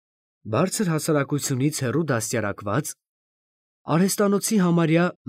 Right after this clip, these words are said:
մենաստանային առանձնությանը սովոր, հազվադեպ հյուր պալատներում,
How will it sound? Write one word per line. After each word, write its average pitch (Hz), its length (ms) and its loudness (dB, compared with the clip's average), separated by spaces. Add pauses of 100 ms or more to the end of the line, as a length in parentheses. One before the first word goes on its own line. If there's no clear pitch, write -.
մենաստանային 165 840 2
առանձնությանը 147 800 -2
սովոր, 117 460 -2 (1300)
հազվադեպ 160 600 4
հյուր 180 280 4
պալատներում, 110 680 -2